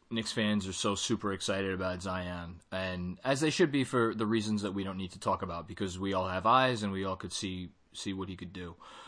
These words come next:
Um, I wanna throw a little bit of <laughs> cold water on, on this, and, and it, you talked about it already. I don't, listen, I don't watch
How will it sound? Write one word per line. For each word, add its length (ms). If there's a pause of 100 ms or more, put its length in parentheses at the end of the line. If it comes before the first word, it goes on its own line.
(560)
Um, 340 (500)
I 540
wanna 240
throw 300
a 20
little 240
bit 160
of 180 (280)
<laughs> 280
cold 280
water 340
on, 300
on 180
this, 280
and, 280
and 460
it, 120 (280)
you 180 (140)
talked 240
about 180
it 60
already. 460 (640)
I 100
don't, 180 (280)
listen, 320
I 120
don't 180 (160)
watch 420